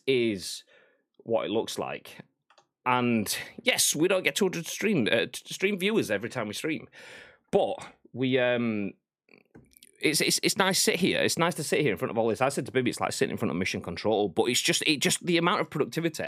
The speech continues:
I don't have to click onto my left monitor now to then, uh, minimize O B S, to open up Wavelink, to open up, uh, my Stream Deck software and, and VoiceBud and things. They're all on my top monitor now, so I can get to them at a flick. Uh,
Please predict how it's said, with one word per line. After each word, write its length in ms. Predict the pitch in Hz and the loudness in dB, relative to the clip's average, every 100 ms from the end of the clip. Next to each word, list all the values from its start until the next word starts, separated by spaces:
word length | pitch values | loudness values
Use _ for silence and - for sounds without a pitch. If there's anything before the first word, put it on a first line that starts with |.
| - | 0
I 140 | 147 | 0
don't 200 | 165 180 | 2 0
have 260 | 131 175 - | 2 0 -2
to 60 | - | -4
click 300 | - 131 127 | -2 0 0
onto 220 | 107 110 | -2 0
my 140 | 101 | 2
left 280 | 101 104 - | 2 0 0
monitor 280 | 117 120 82 | 0 2 0
now 260 | 80 50 - - - - - | -2 -6 -10 -16 -18 -18 -4
to 100 | - | 0
then, 320 | 117 117 107 - - - - | 2 2 2 -2 -8 -8 0
uh, 240 | 107 104 | 2 4
minimize 840 | 95 113 135 123 117 107 101 90 - - | 4 4 4 4 4 4 2 2 0 2
O 140 | 110 | 2
B 160 | 98 101 | 4 2
S, 240 | 65 - | 2 -2
to 180 | - 101 | 0 2
open 320 | 113 - 107 | 2 0 0
up 160 | 107 69 | 0 0
Wavelink, 560 | 95 95 87 78 - - | 0 0 -4 -8 -8 -12
to 120 | 95 101 | -2 0
open 260 | 107 104 | 0 -2
up, 80 | 101 - 87 | -4 -4 -8
uh, 200 | - 101 - | -2 0 0
my 100 | 101 | -4
Stream 280 | - 113 104 | -2 0 2
Deck 180 | 87 | 0
software 600 | - 85 - - 80 82 | -2 -4 -4 -6 -2 0
and, 260 | 82 85 82 | -2 -2 -4
and 240 | 95 95 87 | -2 -2 -2
VoiceBud 440 | 98 104 - 87 | 0 0 0 -6
and 120 | 80 - | -10 -12
things. 220 | 87 - | -14 -4
They're 160 | 143 185 | 0 2
all 160 | 165 | 2
on 80 | 143 | 2
my 60 | 107 | 2
top 160 | - - | 0 2
monitor 280 | 143 143 78 | 2 2 -2
now, 220 | 80 90 | -2 -2
so 180 | - 107 | 2 2
I 80 | |
can 160 | 107 123 | 2 0
get 140 | - | 0
to 80 | - | 2
them 180 | 107 101 | 0 0
at 140 | 107 - | -2 -2
a 20 | |
flick. 440 | - 151 - - - | -2 -2 -2 -4 -4
Uh, 220 | 113 110 | 0 0